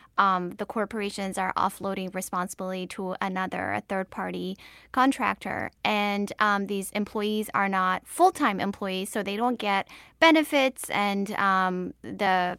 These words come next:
uh, pay is not the same. They don't get, um, as much vacation time, and they can be disposed of very fast. Um, so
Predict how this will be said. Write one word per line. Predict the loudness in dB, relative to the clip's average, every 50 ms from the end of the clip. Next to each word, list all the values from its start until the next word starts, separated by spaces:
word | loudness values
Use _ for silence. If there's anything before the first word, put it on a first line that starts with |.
| -8 -6
uh, | -6 -6 -6
pay | -4 -4 0 0 2 2 2
is | 0 -2 -4 -2
not | 0 2 2 2 0 -2 _ -10
the | -12
same. | -8 -2 0 2 4 6 6 6 6 6 6 6 4 2 -4 -18 -20 -20 -10 -2
They | 0 2
don't | 4 4 4 2 2 0
get, | 0 0 0 0 0 2
um, | 2 2 2 2 2
as | 0 -2 -2 -2 -4
much | -4 -6 -4
vacation | -6 -10 -4 2 4 4 4 4 4 4 4
time, | 4 2 0 2 2 2 2 2 2 0 -2 -4 -10 -20 -20 _ _ 0
and | 4 6 6 6 6 4 2 2
they | 2 2 2 0
can | 0 -2 -2 -2
be | -2 -2
disposed | -4 -4 -6 -6 -2 -2 -2 -2 -2 -2 0
of | 2 2 2 0 -4 -12 _ -20
very | -14 -4 0 0 2 2 0 -2 -4
fast. | -6 -4 0 2 2 2 0 -2 -8 -10 -16 _ -20 _ _ _ _ 0
Um, | 2 4 4 4 4 2 -2 -6 -8 _ _ _ _ _ _ _ _ _ -16 -12 -6
so | -2 4 6 6 6 6 4